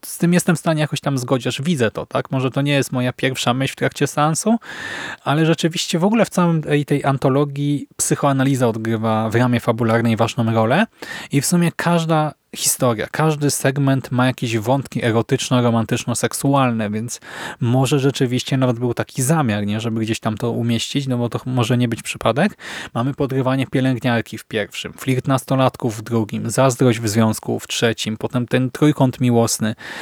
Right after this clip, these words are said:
zazdrość czy właśnie, nie wiem, niepohamowaną wolę zdrady w kolejnym. To wszystko tutaj jest, tak? Tego sobie interpretatorzy nie wymyślili, ale ja psychologicznie, psychoanalitycznie, przepraszam, nie będę tego dzisiaj rozbierał na czynniki pierwsze, tylko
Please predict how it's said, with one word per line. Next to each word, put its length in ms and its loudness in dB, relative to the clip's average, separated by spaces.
zazdrość 640 2
czy 120 -2
właśnie, 580 -2
nie 140 -4
wiem, 140 -4
niepohamowaną 800 2
wolę 280 2
zdrady 440 0
w 80 -8
kolejnym. 560 2
To 120 2
wszystko 420 -2
tutaj 400 0
jest, 300 0
tak? 180 -4
Tego 260 -2
sobie 540 2
interpretatorzy 800 0
nie 160 2
wymyślili, 680 -2
ale 180 4
ja 120 4
psychologicznie, 1120 0
psychoanalitycznie, 800 0
przepraszam, 500 -4
nie 80 2
będę 260 2
tego 240 -2
dzisiaj 240 0
rozbierał 380 2
na 100 0
czynniki 400 -4
pierwsze, 460 -2
tylko 340 -2